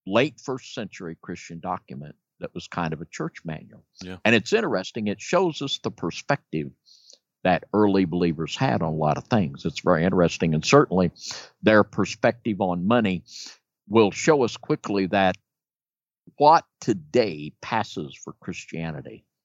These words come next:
Speaker 1: would not even have been considered Christianity back in that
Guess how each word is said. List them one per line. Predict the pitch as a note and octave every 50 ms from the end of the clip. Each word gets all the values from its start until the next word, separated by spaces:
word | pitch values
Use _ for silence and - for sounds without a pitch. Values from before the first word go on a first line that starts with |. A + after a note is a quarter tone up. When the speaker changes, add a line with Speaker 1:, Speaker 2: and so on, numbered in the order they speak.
| _ _ _ _ _ _ _ _ _ _ _ -
Speaker 1:
would | F#2 F#2+ F2 D#2 C2+
not | E2+ G2+ G#2 A2+ A2+ - -
even | - G2+ G#2 G#2 G2+ G2 E2+
have | E2 F2 D2 D2
been | D#2+ F#2 F#2 F2+ F2
considered | E2 - - F2 E2 D#2 - - - A2+ F#2+ F#2 D#2+ D2 -
Christianity | - - F2 - - - - E2 D2 D#2+ D#2 C2+ A#1+ - - - _ _ _ _ _ _ _ _ _ -
back | - E2+ D3+ - -
in | D#2+ D2+
that | D#2 D#2 -